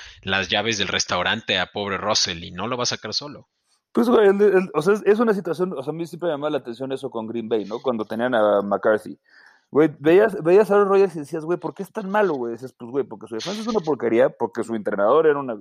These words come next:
Speaker 2: era un, era un idiota, güey". Y lo, y vemos lo que está haciendo ahorita, además, también en otro lado. O sea, güey,
Speaker 1: Sí.
Speaker 2: simplemente no le, no le atina el cabrón, no sé, no, güey, al equipo que le dan, por, por mejor armado que esté o peor armado que esté, o sea, güey, ese, ese
Speaker 1: Sí.
Speaker 2: cabrón que hizo que Aaron Rodgers se viera como un mal quarterback, güey,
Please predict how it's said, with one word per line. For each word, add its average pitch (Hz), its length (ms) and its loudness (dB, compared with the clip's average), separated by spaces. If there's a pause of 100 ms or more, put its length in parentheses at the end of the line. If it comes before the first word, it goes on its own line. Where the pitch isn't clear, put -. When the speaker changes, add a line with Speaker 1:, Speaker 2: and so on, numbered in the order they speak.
Speaker 2:
era 107 120 -6
un, 113 140 -10
era 110 80 -6
un 107 100 -8
idiota, 98 440 -4
güey". 98 200 -10 (120)
Y - 20 -2
lo, 107 160 2
y 117 140 -2
vemos 127 200 2
lo 113 100 0
que - 100 -6
está 120 140 -6
haciendo 117 200 -2
ahorita, 110 240 0
además, 98 320 -2
también 95 280 -12
en 95 100 -12
otro 90 200 -10
lado. 90 220 -2
O - 60 -18 (540)
sea, 104 200 -2
güey, 127 180 6
Speaker 1:
Sí. 143 120 2
Speaker 2:
simplemente 151 480 2
no 147 160 2
le, 147 140 0 (100)
no 147 100 4
le 147 120 4
atina 127 320 -4
el 113 100 0
cabrón, 104 340 -6
no 127 120 -4
sé, 120 80 -4 (160)
no, 139 200 -4 (460)
güey, 147 240 6
al 135 120 6
equipo 175 360 2
que 151 80 2
le 131 100 4
dan, 160 220 4
por, 151 280 2
por 135 140 2
mejor 139 300 4
armado 185 340 2
que - 100 -10
esté 170 200 -4
o 180 80 2
peor 156 160 4
armado 156 360 0
que - 60 -14
esté, 127 260 -8
o 135 140 -6
sea, 113 120 -12
güey, 123 200 -8 (640)
ese, 143 240 -4
ese 180 200 2
Speaker 1:
Sí. 196 60 0
Speaker 2:
cabrón 170 280 4
que 180 80 2
hizo 185 180 0
que 165 80 4
Aaron 175 160 4
Rodgers 170 300 2
se 139 80 0
viera 151 220 4
como 131 220 -6
un 147 80 -6
mal 139 200 0
quarterback, 120 400 2
güey, 110 180 -6